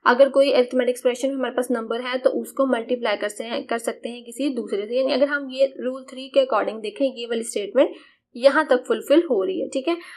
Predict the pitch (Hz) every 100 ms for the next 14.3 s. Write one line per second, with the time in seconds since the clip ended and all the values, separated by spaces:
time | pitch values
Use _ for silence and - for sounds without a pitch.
0 | - - 294 349 311 302 311 240 233 294
1 | 349 302 302 294 294 285 311 285 294 285
2 | 285 - 285 262 285 277 277 269 - _
3 | 269 254 247 254 254 277 262 269 - 269
4 | 262 226 196 190 196 - - - - 285
5 | 262 311 311 240 202 202 196 196 247 330
6 | 349 302 294 294 - 247 - 311 381 247
7 | 233 233 214 214 202 185 - 196 208 _
8 | _ _ _ - 302 285 294 285 240 247
9 | 254 233 262 269 - 269 269 269 247 226
10 | 208 254 247 240 285 _ 226 247 254 220
11 | 202 254 - - _ _ 208 208 214 220
12 | 269 349 - - _ _ _ - 233 240
13 | 247 214 208 311 285 - 214 202 190 202
14 | 196 180